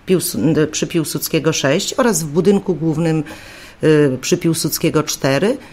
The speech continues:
Tam są też cztery stanowiska utworzone do przyjmowania interesantów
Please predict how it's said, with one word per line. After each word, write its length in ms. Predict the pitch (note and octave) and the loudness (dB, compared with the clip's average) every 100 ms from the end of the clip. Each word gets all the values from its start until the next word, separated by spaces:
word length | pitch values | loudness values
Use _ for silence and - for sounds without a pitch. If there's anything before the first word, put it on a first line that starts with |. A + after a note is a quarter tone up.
| - - - - | -20 -20 -20 -6
Tam 240 | - A3+ A3+ | 2 2 4
są 240 | G3+ F#3 | 4 4
też 240 | F3 E3 - | 4 0 -2
cztery 260 | - F#3+ | 0 0
stanowiska 580 | F3+ F3 E3+ D3+ D3+ - | 0 -2 -2 -2 -4 -2
utworzone 560 | D3+ - D#3+ D#3+ E3 E3+ | -4 -4 -4 -2 -2 -2
do 100 | D#3+ | -4
przyjmowania 560 | - E3+ E3 E3+ E3+ | -2 -2 0 0 0
interesantów 840 | E3+ E3+ E3+ E3+ F3 E3+ F3 C#4+ | 0 0 -2 -2 -2 -2 -4 -6